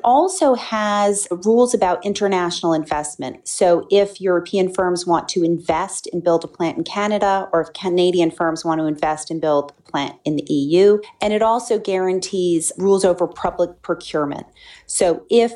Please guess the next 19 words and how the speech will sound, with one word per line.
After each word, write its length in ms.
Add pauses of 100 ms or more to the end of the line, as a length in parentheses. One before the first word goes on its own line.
(120)
I'm 160
a 40
European 960
firm 480
and 100
I 80
want 260
to 60
bid 520
on, 180
say, 240
building 360
a 40
bridge 440
in 100
Canada, 680
I 120
now 240
can, 600